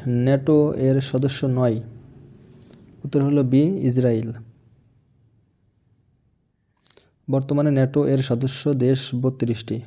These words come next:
সর্বশেষ সদস্য দেশ হলো সুইডেন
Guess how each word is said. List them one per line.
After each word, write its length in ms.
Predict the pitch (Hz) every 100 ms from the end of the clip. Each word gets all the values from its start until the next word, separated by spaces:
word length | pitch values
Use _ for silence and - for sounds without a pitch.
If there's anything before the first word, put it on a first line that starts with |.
| -
সর্বশেষ 960 | - 135 127 131 131 - 135 139 139
সদস্য 360 | 123 131 131 139
দেশ 260 | 127 123
হলো 220 | 131 127 185 - _ _ _ _
সুইডেন 560 | - - 135 127 110